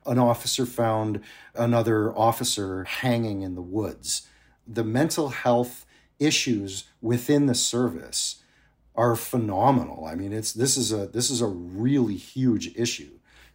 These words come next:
There's one lawyer that's handling both, uh, board member Morisseau's human rights complaint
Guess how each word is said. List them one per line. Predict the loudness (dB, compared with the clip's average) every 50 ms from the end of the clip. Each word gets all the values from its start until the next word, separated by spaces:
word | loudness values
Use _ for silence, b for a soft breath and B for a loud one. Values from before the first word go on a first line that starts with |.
| b
There's | 2 2 4 6
one | 8 8 8 8
lawyer | 6 6 6 6 6 6 6 4
that's | 2 0 -2 -2
handling | 0 0 2 2 2 2 0 -2 -4 -4 -6 -6 B B B B B B B _ -16
both, | -14 -14 -8 -2 2 4 6 6 4 4 0 -12 -16 _ _ 0
uh, | 2 4 4
board | 4 4 4 4 4 6
member | 4 2 2 2 2
Morisseau's | 0 2 2 2 2 2 0 0 0 0 0 -2 -2 -4 -6 -6 -8
human | -6 -2 -2 -2 0 0
rights | -2 -4 -4
complaint | -4 -6 -8 -8 -6 -6 -6 -6 -6 -8 -10